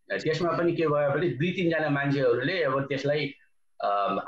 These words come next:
आफ्नो हितमा प्रयोग गरे, त्यसले गर्दा हाम्रो लगानी डुब्यो, होइन? उहाँहरूले त पाउनुभयो होला। अनि त्यसले गर्दाखेरि, अ, के हुँदो रहेछ भने नेपालमा समूहमा बिजनेस गर्दाखेरि धेरै ठुलो challenge छ।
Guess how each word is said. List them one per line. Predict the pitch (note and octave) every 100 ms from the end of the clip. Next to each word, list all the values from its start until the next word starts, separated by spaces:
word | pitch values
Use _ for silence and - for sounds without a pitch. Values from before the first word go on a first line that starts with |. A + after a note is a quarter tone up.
| -
आफ्नो | D#3 E3+
हितमा | C3 C#3
प्रयोग | B2 A#2+ A#2+ A#2
गरे, | D#3
त्यसले | G3 D3+ C#3
गर्दा | C3+ C#3+
हाम्रो | G#2+ C#3+
लगानी | D3+ C3 A#2+ -
डुब्यो, | G#2 A#2+ A#2+ A#2
होइन? | F#2 F2+ A3 C#3+ - _
उहाँहरूले | G2 A2+ B2 B2 A#2
त |
पाउनुभयो | - A#2+ B2 A#2+ G2 F#2
होला। | F#2+ G#2 - - _ _ _ _ _
अनि | A#2+ C3 C#3+ B2 G2+ G2 - _ _ _ _
त्यसले | D#3 F3
गर्दाखेरि, | E3+ D#3+ D#3 D3 D3+ F3 C3+
अ, | G#2 G2+ G2 - - - _ _ _ _ _ _ _ _ - _ -
के |
हुँदो | F#3+ E3+ E3+
रहेछ | D#3 C#3+
भने | C#3 C#3+
नेपालमा | C3+ B2+ C#3+ E3+ E3 D#3 D#3 F3+ F3
समूहमा | C3 - - E3 F#3 E3+ E3
बिजनेस | C#3+ C#3+ C#3 D3 C3
गर्दाखेरि | C#3 C#3 C3 C3
धेरै | D3+ - C#3 D3+
ठुलो | C#3 C3+ A#2+
challenge | F#2+ - D2+
छ। | D#2